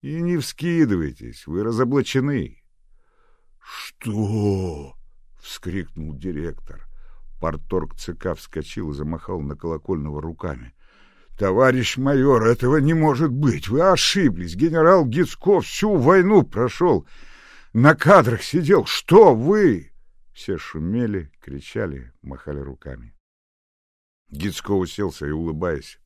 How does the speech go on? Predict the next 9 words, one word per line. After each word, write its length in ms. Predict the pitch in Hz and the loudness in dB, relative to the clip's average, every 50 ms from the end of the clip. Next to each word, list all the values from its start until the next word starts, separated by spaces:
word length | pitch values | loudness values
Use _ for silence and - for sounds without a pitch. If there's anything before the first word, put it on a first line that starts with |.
| _ | _
принялся 480 | - 78 73 76 80 78 - - 90 90 | -14 -12 -10 -8 -8 -10 -10 -10 -10 -10
перебирать 500 | 71 - 78 80 76 71 82 85 80 73 | -10 -10 -10 -10 -8 -8 -6 -6 -8 -8
бумаги 440 | 71 78 87 76 76 76 67 64 69 | -8 -10 -8 -8 -8 -10 -10 -14 -18
в 100 | - _ | -20 _
папке. 500 | _ - 78 71 - - - - - _ _ _ _ _ _ _ _ _ _ _ _ _ _ | _ -8 -8 -8 -8 -12 -20 -20 -20 _ _ _ _ _ _ _ _ _ _ _ _ _ _
Колокольный 600 | - 92 90 95 95 - - 127 123 117 107 104 | -10 -6 -4 -4 -4 -6 -6 -6 -6 -6 -6 -6
пережидал 680 | 82 - - 101 87 80 76 78 71 65 67 69 73 73 | -8 -8 -10 -10 -8 -8 -8 -8 -8 -8 -8 -10 -10 -12
шум. 360 | - - - 57 53 - - _ _ _ _ _ _ _ _ _ _ _ _ _ _ _ _ _ _ _ _ _ _ _ _ _ _ _ _ | -16 -18 -18 -18 -18 -18 -20 _ _ _ _ _ _ _ _ _ _ _ _ _ _ _ _ _ _ _ _ _ _ _ _ _ _ _ _
«Товарищи», — 840 | - 76 98 110 117 120 120 113 92 76 67 - - - - - | -4 -2 0 4 4 6 6 6 6 4 -2 -10 -14 -20 -20 -20